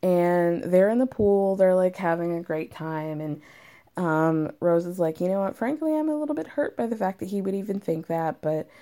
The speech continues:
I can forgive him because I love him and I want to enjoy my vacation." But of course she can't do that for very long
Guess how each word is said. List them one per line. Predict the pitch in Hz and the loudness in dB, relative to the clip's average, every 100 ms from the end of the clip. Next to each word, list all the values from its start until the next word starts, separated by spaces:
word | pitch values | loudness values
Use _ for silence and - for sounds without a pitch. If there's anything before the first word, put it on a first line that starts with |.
| - - _ _ _ - | -20 -20 _ _ _ -6
I | 180 | -2
can | 196 220 | 0 0
forgive | 226 208 180 180 | 0 4 4 4
him | 175 170 | 2 2
because | 165 170 156 | 0 -4 0
I | |
love | 160 180 190 | 2 2 2
him | 202 190 175 175 | 2 0 0 -2
and | 175 | -2
I | 165 | -2
want | 160 156 | 0 0
to | 156 | -2
enjoy | 151 156 151 | -2 0 -2
my | - | -2
vacation." | - - - - - - - 175 | -4 -4 -6 -8 -8 -8 -6 0
But | 190 196 | 4 4
of | - | 2
course | 226 285 294 | 2 2 2
she | - | -2
can't | 262 226 208 | -4 -4 -4
do | 185 | 0
that | 180 - | 0 0
for | 190 | 0
very | 180 175 | 4 4
long | 175 156 151 151 156 | 2 -2 -2 -2 -4